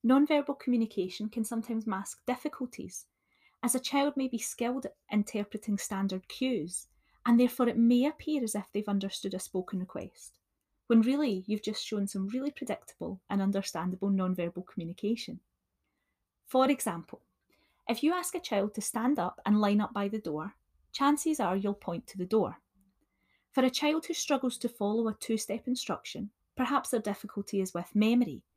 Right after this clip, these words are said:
You've just given a non-verbal hint at stage two. You assume they understand. Someone else gives the same instruction later in the day, but has their hands full, so doesn't point to the door.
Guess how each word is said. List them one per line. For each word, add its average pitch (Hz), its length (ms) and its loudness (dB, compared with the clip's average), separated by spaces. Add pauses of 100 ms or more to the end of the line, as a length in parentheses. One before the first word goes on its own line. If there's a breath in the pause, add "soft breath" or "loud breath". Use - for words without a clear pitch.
(380)
You've 226 160 4
just 277 220 2
given 285 220 2
a 233 60 6
non-verbal 220 760 4
hint 240 240 2
at - 80 -12
stage - 480 -4
two. 220 360 -4 (720)
You 240 120 4
assume 240 380 4
they 220 100 2
understand. 185 800 -2 (800)
Someone 294 320 6
else 233 240 2
gives - 240 -4
the 240 60 -14
same 220 260 2
instruction 202 480 0
later 202 340 0
in 277 80 2
the 294 60 0
day, 190 300 -4 (120)
but - 120 -2
has 233 140 0
their 226 100 2
hands 240 400 0
full, 196 240 -2
so - 120 -4
doesn't 226 380 -2
point 196 260 -4
to 196 100 -12
the 180 100 -8
door. 214 340 -4